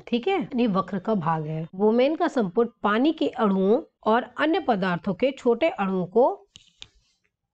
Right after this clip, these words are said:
अपनी चुनिंदा पारगम्य दीवार से गुजरने की अनुमति देकर अल्ट्रा निस्पंदन का कार्य करता है। ठीक है, ये क्या कार्य करता है? वोमन का संपुट यानी कैप्सूल जो होता है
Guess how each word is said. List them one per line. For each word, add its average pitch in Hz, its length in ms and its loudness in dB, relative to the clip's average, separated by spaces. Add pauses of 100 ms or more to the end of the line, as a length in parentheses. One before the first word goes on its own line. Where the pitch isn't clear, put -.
(160)
अपनी 285 280 0
चुनिंदा 254 480 2
पारगम्य 214 580 0
दीवार 190 340 -2
से 311 180 0
गुजरने 190 420 0
की 294 120 -2
अनुमति 311 460 2
देकर 254 420 0 (680)
अल्ट्रा 240 280 2
निस्पंदन 202 520 0
का 294 160 0
कार्य 208 300 -2
करता 160 320 -8
है। 139 220 -8
ठीक - 240 -8
है, 370 140 2 (160)
ये 208 160 0
क्या 233 220 0
कार्य 233 260 0
करता 233 340 -2
है? 247 300 -2
वोमन 196 480 -4
का 185 380 -2
संपुट 175 480 -10
यानी 180 240 -2
कैप्सूल 175 600 -4
जो 165 160 -6
होता 165 240 -6
है 175 340 -2